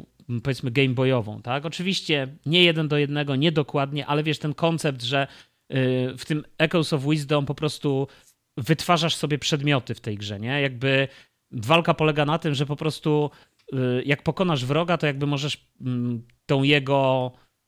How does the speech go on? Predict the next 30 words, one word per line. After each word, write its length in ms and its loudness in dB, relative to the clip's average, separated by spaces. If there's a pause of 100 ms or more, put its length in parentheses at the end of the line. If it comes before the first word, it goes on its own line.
(520)
y, 40 -2
nie 140 2
wiem, 140 0
czy 120 -10
tam 220 -2
duszę, 320 0
czy 120 -8
coś 280 -2
przejąć 600 0
i 80 -8
wtedy 220 -2
możesz 280 -2
sobie 200 -4
tego 220 -2
wroga 300 0
wytworzyć 560 0
i 40 0
on 60 0
wtedy 200 -2
będzie 260 0
cię 140 -2
bronił, 380 -2
nie? 140 -4
Będzie 200 -4
za 100 -2
tobą 240 -4
chodził. 420 -6
Albo 280 -2
na 100 -2
przykład 500 -4